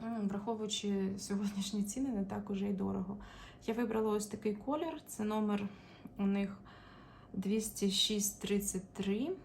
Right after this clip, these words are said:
Spark. І я, е, він здавався на сайті мені якимось лаймовим, а він вийшов жовтий. Я дуже хотіла жовтий лак, до речі,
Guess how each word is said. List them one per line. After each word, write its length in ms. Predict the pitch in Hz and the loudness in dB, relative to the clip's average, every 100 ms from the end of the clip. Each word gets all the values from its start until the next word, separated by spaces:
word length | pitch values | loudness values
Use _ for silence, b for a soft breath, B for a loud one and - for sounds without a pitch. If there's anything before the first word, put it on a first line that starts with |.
| B B B | B B B
Spark. 520 | - - - 196 269 - - - - B B B B B B B B B B - - - | -6 -4 0 2 0 -4 -16 -18 -18 B B B B B B B B B B -20 -16 -4
І 340 | 240 269 277 | 0 2 2
я, 300 | 226 233 226 | 2 0 0
е, 180 | 208 202 | 4 4
він 200 | 196 247 | 6 4
здавався 460 | 190 196 208 214 202 | 2 2 2 0 2
на 100 | 202 | 2
сайті 380 | - 214 220 202 | 2 0 -2 0
мені 200 | 208 202 | 2 0
якимось 420 | 202 196 196 - | 2 0 0 0
лаймовим, 520 | 196 226 262 240 226 | 0 0 0 -2 -2
а 100 | 196 | 0
він 200 | 190 226 | 0 0
вийшов 400 | 202 208 - 196 | 0 0 -2 -4
жовтий. 460 | 190 190 180 - 185 | 0 0 -2 -2 0
Я 100 | 208 | 2
дуже 280 | 202 202 202 | 2 -2 4
хотіла 360 | - 214 202 | 6 6 4
жовтий 360 | 190 196 - 196 | 2 0 0 0
лак, 260 | 226 277 | 2 0
до 100 | 233 | 0
речі, 440 | 208 208 - 202 | 0 -2 -2 -2